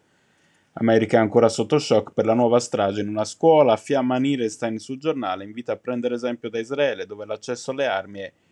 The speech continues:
limitatissimo e specifico e anche se tutti hanno le armi dell'esercito con sé nei tre anni di fermo, non c'è mai stato un episodio del genere.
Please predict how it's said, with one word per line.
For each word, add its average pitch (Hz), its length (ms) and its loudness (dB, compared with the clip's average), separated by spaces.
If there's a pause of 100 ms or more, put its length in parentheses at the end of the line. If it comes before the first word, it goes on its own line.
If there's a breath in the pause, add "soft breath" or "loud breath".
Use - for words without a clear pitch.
(240)
limitatissimo 139 960 0
e 107 60 -2
specifico 110 680 -6
e 107 60 0
anche 123 240 0
se 117 220 -10
tutti 143 280 -8
hanno 123 220 -2
le 117 140 0
armi 113 240 0
dell'esercito 110 680 -4
con 117 140 -10
sé 123 180 -6
nei 107 140 -8
tre 113 140 -6
anni 117 200 -6
di 147 100 -8
fermo, 90 520 -10 (640)
non 95 140 -8
c'è 101 180 -2
mai 120 160 0
stato 82 360 -6
un 107 120 -4
episodio 101 560 -2
del 110 180 0
genere. 120 680 4